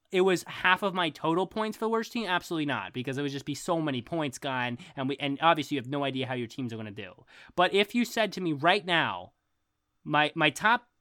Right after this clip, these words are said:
performing team, I believe, is the Snowballs overall with sixty-eight points 'cause of the times three multiplier or something like that. So if I had to cut the Snowballs' points that they've gained me in half to replace my worst team, I would definitely do that right now 'cause my worst team has two points.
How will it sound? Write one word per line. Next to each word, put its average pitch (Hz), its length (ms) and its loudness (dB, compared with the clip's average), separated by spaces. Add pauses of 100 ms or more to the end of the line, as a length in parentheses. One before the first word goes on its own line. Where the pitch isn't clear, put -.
performing 196 400 -2
team, 185 180 -6
I 165 40 -2
believe, 180 360 -2
is 262 180 -2
the 170 240 -2
Snowballs 170 520 2
overall 143 320 0
with 127 120 -6
sixty-eight 156 760 -6
points 139 260 -6
'cause 131 120 -12
of 123 60 -12
the 127 60 -12
times 139 360 -8
three 135 100 -10
multiplier 139 500 -6
or 160 40 -6
something 170 160 -8
like 170 120 -6
that. 180 180 -2 (280)
So 175 340 -2
if 175 140 -2
I 190 80 6
had 214 120 2
to 190 60 0
cut 214 240 -4
the 214 80 -6
Snowballs' 180 720 2
points 170 400 -4
that 139 100 -10
they've 147 180 -2
gained 156 220 0
me 143 120 -2
in 127 100 -6
half 135 500 -4 (240)
to 170 100 -4
replace 185 680 -2 (180)
my 160 120 2
worst 170 440 0
team, 208 320 -2 (120)
I 285 220 6
would 233 180 0
definitely 170 360 0
do 143 140 -2
that 175 160 2
right 202 180 -4
now 208 160 0
'cause 190 160 -6
my 170 120 0
worst 156 300 -2
team 170 120 -4
has 139 160 -4
two 143 140 -6
points. 107 440 -12